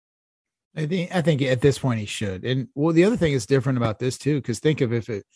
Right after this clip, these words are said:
if it was federally, uh, legal, uh, on a, a federal level, then that opens up, 'cause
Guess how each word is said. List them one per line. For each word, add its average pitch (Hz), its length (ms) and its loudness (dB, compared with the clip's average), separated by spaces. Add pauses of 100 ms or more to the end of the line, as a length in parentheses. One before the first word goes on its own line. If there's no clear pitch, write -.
(380)
if 131 120 0
it 170 80 -2
was 143 180 -2
federally, 120 640 0 (200)
uh, 107 180 -10
legal, 113 600 -2
uh, 110 100 -12
on 104 240 -12
a, 95 40 -12 (180)
a 92 40 -16
federal 113 440 -2
level, 95 380 -10 (680)
then 117 680 -4 (100)
that 135 220 0
opens 120 500 -4
up, 117 300 -4 (220)
'cause 127 260 -2